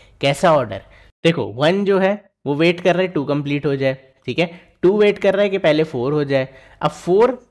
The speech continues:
जैसे ही उसका लेफ्ट नल हुआ, फ़ोर पहले प्रोसेस हुआ। तो आप एक पैटर्न दिख रहा है, जो लास्ट इन हुआ था वही फर्स्ट आउट हो रहा है, या फिर जो फर्स्ट इन हुआ था, वन फर्स्ट इन आए थे ना,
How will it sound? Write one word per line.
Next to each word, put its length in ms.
जैसे 280
ही 40
उसका 240
लेफ्ट 320
नल 200
हुआ, 340
फ़ोर 300
पहले 300
प्रोसेस 460
हुआ। 140
तो 60
आप 280
एक 160
पैटर्न 320
दिख 140
रहा 140
है, 160
जो 240
लास्ट 520
इन 120
हुआ 240
था 320
वही 220
फर्स्ट 340
आउट 240
हो 100
रहा 120
है, 180
या 120
फिर 180
जो 140
फर्स्ट 400
इन 120
हुआ 160
था, 120
वन 200
फर्स्ट 300
इन 100
आए 120
थे 80
ना, 180